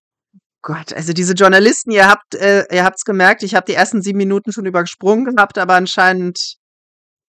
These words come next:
hätte ich das gesamte Gequatsche überspringen müssen. Das ist ja wirklich furchtbar, was die hier von sich geben. Also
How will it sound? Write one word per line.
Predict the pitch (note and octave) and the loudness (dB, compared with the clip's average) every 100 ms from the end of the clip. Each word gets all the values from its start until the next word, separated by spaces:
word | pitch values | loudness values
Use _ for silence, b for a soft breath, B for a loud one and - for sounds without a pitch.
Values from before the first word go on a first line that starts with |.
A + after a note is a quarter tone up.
| _ _ | _ _
hätte | G3+ G3 | -2 -2
ich | - | 0
das | F#3 | -2
gesamte | - F#3+ F3+ F3+ | -2 2 2 2
Gequatsche | D#3+ - D3+ - | -4 -2 -2 -2
überspringen | D3+ D3+ - E3 D#3+ | -4 -4 -6 -4 -2
müssen. | D3+ D#3 | -2 -6
Das | D3+ | -8
ist | E3+ | -4
ja | F3+ | -4
wirklich | F3 F3 D#3+ | -4 -6 -10
furchtbar, | - C4 E4 - C3+ | -6 -6 -6 -6 -6
was | C#3+ | -6
die | - | -8
hier | D3+ C#3+ | -8 -6
von | C#3+ C#3+ | -6 -8
sich | C#3+ | -10
geben. | - C#3 D3 | -10 -10 -10
Also | - D3 C#3+ | -8 -8 -8